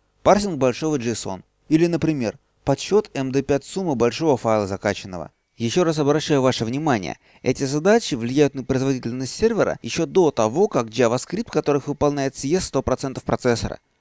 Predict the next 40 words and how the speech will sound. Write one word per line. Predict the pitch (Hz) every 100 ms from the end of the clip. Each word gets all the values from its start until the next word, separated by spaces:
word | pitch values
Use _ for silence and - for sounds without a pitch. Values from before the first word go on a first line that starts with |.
| -
То | 120
есть | 110
Node.js | 143 165 127 143 190 -
может | 143 139 -
кушать | 139 - 117
двадцать | 127 123 - -
процентов, | 117 - 226 - -
но | 113 123
работать | 156 156 160 147
недостаточно | 151 165 - 139 - 139
эффективно | 170 165 247 220 139 - _
просто | 165 156 165
из-за | 151 151
того, | 185 220 247
что | - 151
пока | 160 - 143
JavaScript | 117 131 131 - 143 131
занят, | 196 240 131 - _ _
другие | 143 147 190 247
задачи, | 196 147 120 - - _ -
даже | 139 156
те, | 160 165
кому | 165 165
нужны | 170 160 165
другие | 190 196 139
ресурсы, | 131 180 135 120
скажем, | 131 120 120
база | 117 127
данных, | 131 117 85 85 - _
не | - 147
могут | 151 170 170
продолжить | 107 104 110 107
выполнение. | 101 104 104 95 64 - _ _ _ _ -
Для | 117
того, | 160 180
чтобы | - 156 151 -
как-то | 151 131 143
защититься | 151 156 - 240 156
от | 127
этого, | 101 98 92